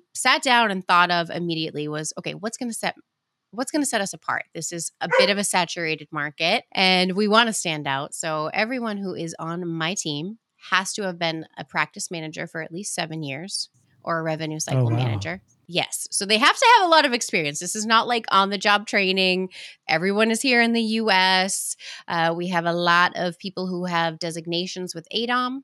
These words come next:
Speaker 1: bachelor's degrees, master's degrees. So really a, a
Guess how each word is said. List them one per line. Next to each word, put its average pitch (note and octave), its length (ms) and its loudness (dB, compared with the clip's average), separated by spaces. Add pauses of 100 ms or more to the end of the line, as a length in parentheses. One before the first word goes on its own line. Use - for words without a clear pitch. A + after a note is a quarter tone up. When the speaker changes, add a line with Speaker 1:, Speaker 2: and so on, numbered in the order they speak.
(140)
Speaker 1:
bachelor's F#3 500 -4
degrees, G3 440 -10
master's F3+ 500 -10
degrees. F3 380 -8
So E3 100 -8
really F3+ 560 -4
a, D#3+ 140 -10 (180)
a D#3 120 -8